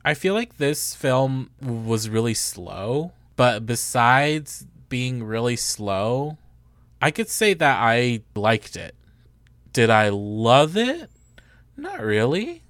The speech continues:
Did I hate it? No. But I liked it, you know. It, it was a pleasant watch for me, and I think that there were some very scary moments in it and some really cool moments in it. But then I felt like the story overall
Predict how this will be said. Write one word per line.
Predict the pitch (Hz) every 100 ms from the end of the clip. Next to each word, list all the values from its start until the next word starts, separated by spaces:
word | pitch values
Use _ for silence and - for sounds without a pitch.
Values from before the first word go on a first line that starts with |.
| 113
Did | 123
I | 113 110
hate | 107 110 123
it? | 160 165
No. | 104 95 98 113 131 _ - - _
But | 180
I | 220
liked | 277 104 101 104
it, | 110 -
you | 110
know. | 107 104 120 -
It, | 131 131 131 _ -
it |
was | 135 147 147
a | 131
pleasant | - 120 123 147 98
watch | 101 110 - - - - -
for | 117
me, | 113 123 185 - - - - _ -
and | 110 110 107 104 104 104 - _ _ _
I | 123
think | 123 147 147
that | 127
there | 123
were | 120 120
some | - 113 101
very | 98 104 107 117
scary | - - - 101 104 110
moments | 117 120 143 165 175
in | 170
it | 185 202 - _ -
and | 113 113
some | 120 101 98
really | 101 110 120 110
cool | - - 110 110 127
moments | 135 139 151 156 -
in | 160
it. | 170 185 180 _ _ -
But | 120
then | - 120
I |
felt | 120 147 127
like | 123 117 -
the | 110 104
story | - - 110 120 127
overall | 110 104 101 90 98 120 151 156